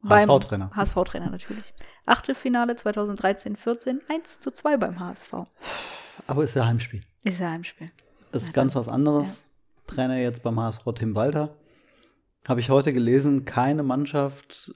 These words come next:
Speaker 2: äh, presst in der zweiten Liga so hoch an, äh, wie der H S V.
Speaker 1: Hm.
Speaker 2: Bin ich gespannt, wenn die das, äh, beim F C auch so spielen.
Speaker 1: Dann wird das ja ein schönes Spiel.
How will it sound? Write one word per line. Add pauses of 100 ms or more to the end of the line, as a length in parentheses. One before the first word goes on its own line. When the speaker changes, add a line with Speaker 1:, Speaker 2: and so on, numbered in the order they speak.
Speaker 2:
äh,
presst
in
der
zweiten
Liga
so
hoch
an, (680)
äh,
wie
der
H
S
V. (280)
Speaker 1:
Hm. (440)
Speaker 2:
Bin
ich
gespannt,
wenn
die
das,
äh,
beim
F
C
auch
so
spielen.
Speaker 1:
Dann
wird
das
ja
ein
schönes
Spiel.